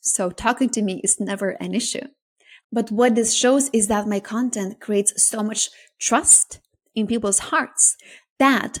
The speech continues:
they receive a transformation just through my content. And therefore, they are so much more likely to invest in my work. And I really want to emphasize this idea.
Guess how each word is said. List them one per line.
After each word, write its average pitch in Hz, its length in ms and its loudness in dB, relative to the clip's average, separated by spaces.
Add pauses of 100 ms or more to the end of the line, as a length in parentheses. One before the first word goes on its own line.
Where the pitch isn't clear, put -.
(120)
they 214 140 4
receive 220 420 4
a 247 80 -4
transformation 196 800 -4
just 254 440 0
through 233 120 -2
my 214 180 0
content. - 720 -4 (640)
And 208 180 -2
therefore, 233 580 0 (120)
they 220 320 2 (100)
are 196 180 0
so 202 360 2
much 196 260 -4
more 180 180 -6
likely 214 480 -2
to 196 260 -4
invest 196 600 -2
in 202 340 -8
my 190 200 -8
work. 190 420 -12 (1120)
And 233 340 2
I 220 60 2
really 247 300 2
want 285 220 2
to - 200 -4
emphasize 247 480 -2
this - 160 -2
idea. 180 380 -6